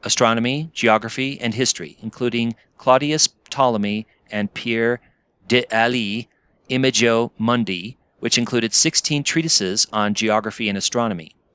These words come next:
He read Marco Polo's travels, Pliny's Natural History,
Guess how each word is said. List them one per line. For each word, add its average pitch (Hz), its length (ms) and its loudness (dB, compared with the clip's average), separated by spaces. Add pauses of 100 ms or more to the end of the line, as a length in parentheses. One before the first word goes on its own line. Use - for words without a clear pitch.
(340)
He 135 140 -4
read 123 240 2
Marco 131 300 2
Polo's 135 380 2
travels, 117 560 0 (240)
Pliny's 135 580 0
Natural 120 400 0
History, 107 460 -2